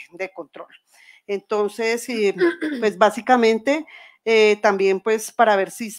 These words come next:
Speaker 1: podemos implementar también una E P S de animales donde se puedan hacer aportes familiares, eh, que haya también una capacitación en, en productos de concentrados,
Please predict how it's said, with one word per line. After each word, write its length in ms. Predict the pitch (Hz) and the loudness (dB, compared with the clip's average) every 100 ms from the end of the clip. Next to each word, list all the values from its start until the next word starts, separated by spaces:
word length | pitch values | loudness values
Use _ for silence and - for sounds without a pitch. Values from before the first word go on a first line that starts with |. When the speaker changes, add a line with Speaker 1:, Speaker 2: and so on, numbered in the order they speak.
| _ | _
Speaker 1:
podemos 520 | 233 196 196 208 - | 0 2 0 -2 -4
implementar 800 | - 233 220 247 208 185 - 214 | -6 -6 -2 2 2 2 2 2
también 300 | 220 233 240 | 2 0 0
una 220 | 233 233 233 | 0 2 2
E 60 | |
P 240 | 233 240 233 | 2 0 0
S 180 | 226 | -2
de 100 | 247 | -2
animales 680 | 240 214 190 208 226 339 - _ _ - _ | 0 0 0 0 0 -6 -10 _ _ -20 _
donde 720 | 214 233 226 214 220 214 208 202 | -6 -2 -2 0 0 2 2 0
se 140 | 208 | -4
puedan 280 | 214 202 190 | -6 -2 -2
hacer 240 | 220 220 196 | -2 -4 -6
aportes 640 | 196 214 240 254 254 254 | -6 -2 0 0 -6 -10
familiares, 840 | 247 220 180 196 233 247 247 247 _ - - _ | -8 -6 -2 0 2 0 -2 -10 _ -20 -20 _
eh, 440 | - 220 214 208 202 | -4 0 2 0 -4
que 100 | - | -2
haya 280 | 208 202 214 | -2 0 -2
también 360 | 226 233 202 196 | -2 -2 -2 0
una 400 | 202 220 233 233 | -2 0 -2 -2
capacitación 840 | 247 240 214 233 208 185 202 196 | -2 -2 -4 -6 -8 -6 -6 -2
en, 260 | 214 233 247 | -2 -2 -6
en 220 | 220 196 | -8 -8
productos 640 | - 185 208 269 - 240 | -6 -2 -2 -4 -6 -8
de 120 | 208 185 | -6 -8
concentrados, 920 | 196 175 170 160 220 233 233 220 - | -8 -8 -10 -4 2 4 2 -4 -12